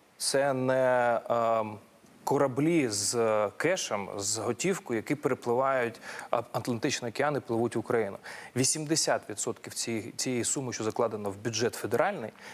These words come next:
йде в бюджет оборони і йде на, е, виробництво в ваших штатах, в тому числі в Огайо, де виробляються танки Абрамс чи виробляються сто п'ятдесят п'ятий калібр. Вони залишаються тут,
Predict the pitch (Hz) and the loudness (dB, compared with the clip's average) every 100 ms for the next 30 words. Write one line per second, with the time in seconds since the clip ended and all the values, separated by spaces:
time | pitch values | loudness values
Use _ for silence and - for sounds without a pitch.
0 | - 110 117 131 104 117 110 110 110 110 | -6 -2 2 0 0 -2 0 0 0 0
1 | 156 196 110 - 113 110 165 135 117 123 | 0 0 -2 -4 -4 0 2 0 0 0
2 | 123 - - - - 120 117 110 107 135 | 0 -4 -16 -18 -4 0 2 2 2 2
3 | 147 120 151 190 - 135 123 101 117 147 | 2 2 0 0 0 0 0 0 0 2
4 | 143 127 - - - 135 151 143 - - | 4 2 0 -6 -2 0 0 -2 -2 0
5 | 120 - - - 151 143 - 123 120 127 | 0 -2 -4 0 2 2 0 0 2 2
6 | 180 143 120 139 123 117 120 131 120 120 | 2 2 2 2 4 2 2 2 0 -2
7 | - 110 - - 175 160 147 - - - | -2 -4 -2 -2 0 0 -4 -6 -14 -20
8 | - - 135 123 117 120 113 131 131 117 | -12 0 0 0 0 0 2 2 2 0
9 | 123 110 110 113 - 120 120 113 117 113 | 0 2 2 -2 -4 -2 -2 -2 -2 -2
10 | 117 113 104 - - - - - 156 139 | 0 0 -2 -4 -16 -16 -4 2 2 4
11 | 139 127 143 135 - 101 190 233 | 2 2 0 0 -2 -2 -2 -2